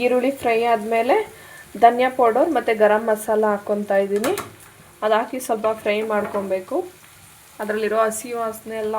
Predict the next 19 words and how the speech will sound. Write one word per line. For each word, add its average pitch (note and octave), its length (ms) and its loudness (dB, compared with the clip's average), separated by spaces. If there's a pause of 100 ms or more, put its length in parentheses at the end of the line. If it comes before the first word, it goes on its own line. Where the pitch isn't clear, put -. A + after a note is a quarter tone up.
(140)
ಹೋಗೋವರೆಗೂ G#3+ 600 -2 (100)
ಫ್ರೈ G#3 160 0 (120)
ಮಾಡ್ಕೋಬೇಕು. F#3 580 -2 (1300)
ಅದಾದಮೇಲೆ G#3 520 4 (300)
ರುಬ್ಬಿರುವಂಥ G#3+ 640 0 (140)
ಮಸಾಲ, F#3+ 380 2 (100)
ಅಂದರೆ A3 180 0 (120)
ಎಣ್ಣೆಲಿ A3 320 2 (100)
ಫ್ರೈ G#3+ 180 6 (140)
ಮಾಡಿ G#3+ 300 2 (920)
ರುಬ್ಬಿರೋದು, G#3+ 520 2 (100)
ಅದ್ರ A#3+ 240 -2
ಜೊತೆಗೆ G#3+ 400 0 (400)
ನೆನೆಸಿರುವಂಥ G#3+ 540 0 (180)
ಬಾದಾಮ್, G#3+ 380 2 (140)
ಗೋಡಂಬಿ G#3+ 480 2 (1300)
ಎಲ್ಲ A3 120 4 (100)
ಹಾಕ್ಕೊಂಡು A#3 460 0 (640)
ಪೇಸ್ಟ್ G#3+ 300 0